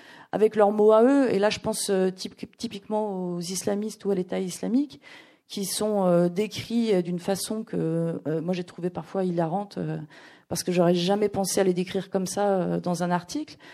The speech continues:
où, euh, voilà, où ils, c'est des, c'est des fils de radasses, euh, c'est, euh, c'est des mecs, euh, en fait, euh, on sait pas d'où ils viennent, euh,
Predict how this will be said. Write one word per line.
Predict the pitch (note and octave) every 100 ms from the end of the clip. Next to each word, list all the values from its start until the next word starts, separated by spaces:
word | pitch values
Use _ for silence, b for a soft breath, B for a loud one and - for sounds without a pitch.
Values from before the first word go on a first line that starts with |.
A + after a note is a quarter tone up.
| B B B
où, | - A3 A#3 F#3+
euh, | F3 E3+ D#3+ E3 D#3 D3+ E3+ D#3 D#3
voilà, | D3+ G#3 A#3
où | F3 D#3+
ils, | D3+
c'est | - - - D3
des, | C#3+
c'est | -
des | C#3+ D#3
fils | - D#3+
de | C#3+
radasses, | C3+ C3+ C#3+ E3+ G3+ - F3+
euh, | E3 D3+ D3 D3+ B B B B
c'est, | - - F3 E3+
euh, | E3 D#3+ E3 D#3+
c'est | E3
des | D#3+ E3
mecs, | F3 F#3 F3+
euh, | E3+ D#3+ D#3
en | D#3+
fait, | D#3 F3+ F3+ E3+
euh, | E3 D#3 D3+ D3 B B B
on | G3
sait | F#3 G3+
pas | G#3
d'où | G3 F#3+
ils | F#3+
viennent, | D3+ F3
euh, | G3+ G#3+ G#3+ F#3 F3 E3+